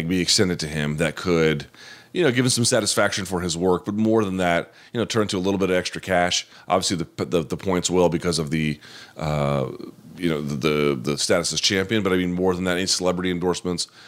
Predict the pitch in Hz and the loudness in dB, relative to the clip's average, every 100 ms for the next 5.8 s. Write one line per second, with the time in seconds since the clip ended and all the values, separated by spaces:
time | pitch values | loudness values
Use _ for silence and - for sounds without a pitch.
0 | - 87 82 98 92 82 90 117 - 151 | -4 -2 0 0 2 2 2 2 2 2
1 | 120 - - - - 120 151 156 - 110 | 0 -2 -12 -12 -2 0 2 0 -4 -4
2 | 135 123 95 - 98 98 90 - _ - | 0 0 -2 -2 2 2 2 -2 _ -20
3 | _ _ _ _ - 107 101 127 175 - | _ _ _ _ -4 -4 -2 0 0 0
4 | 151 - 147 139 139 123 120 98 123 190 | 0 0 2 2 2 2 0 -2 -2 0
5 | 202 131 110 107 90 - - | 2 2 4 2 2 0 -4